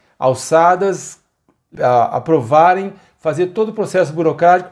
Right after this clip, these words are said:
e depois liberar esse dinheiro para esse sócio. Sempre, ainda mais agora na pandemia, há uma tendência de reforçar a garantia mesmo de clientes que estão conosco há três, quatro anos, pagando religiosamente os seus créditos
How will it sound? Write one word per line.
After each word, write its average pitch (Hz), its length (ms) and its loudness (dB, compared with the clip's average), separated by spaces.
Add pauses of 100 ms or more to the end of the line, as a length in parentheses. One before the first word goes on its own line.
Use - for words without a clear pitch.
(200)
e 170 60 -16
depois 175 340 -2
liberar 165 320 0
esse 160 160 -8
dinheiro 139 600 -6
para 131 340 0
esse 135 240 -8
sócio. 85 480 -8 (260)
Sempre, 160 720 0 (640)
ainda 165 180 0
mais 160 220 2
agora 143 240 2
na 139 100 -2
pandemia, 165 640 -4 (260)
há 156 160 2
uma 180 160 0
tendência 180 600 -2
de 180 80 -2
reforçar 180 480 0
a 170 40 2
garantia 165 480 0
mesmo 214 420 0
de 240 120 -6
clientes 180 540 -4
que 220 100 -8
estão 208 260 -4
conosco 180 640 -2 (300)
há 143 140 -6
três, 165 380 0
quatro 175 440 0
anos, 175 200 -4
pagando 165 400 0
religiosamente 170 880 -2
os 143 100 -8
seus 143 220 -8
créditos 160 600 -2